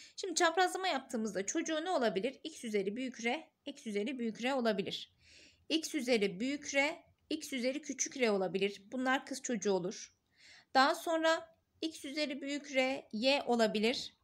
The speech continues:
Erkek çocuğu olur. Sağlam erkek çocuğu. X üzeri küçük R, Y olur ve, e, renk körü erkek çocuğu olur.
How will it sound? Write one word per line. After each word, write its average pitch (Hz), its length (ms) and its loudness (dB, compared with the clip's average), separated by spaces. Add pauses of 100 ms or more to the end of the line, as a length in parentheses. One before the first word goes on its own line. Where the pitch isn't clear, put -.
(220)
Erkek 208 400 2
çocuğu 262 320 -2
olur. 269 380 2 (220)
Sağlam 240 440 2
erkek 254 360 -4
çocuğu. 262 400 -2 (400)
X 349 240 -2
üzeri 208 340 2
küçük 262 480 -4
R, 311 300 2 (100)
Y 277 280 4
olur 285 400 0
ve, 349 220 2 (480)
e, 214 340 4
renk 285 260 0
körü 202 260 2
erkek 277 400 0
çocuğu 208 280 0
olur. 202 300 0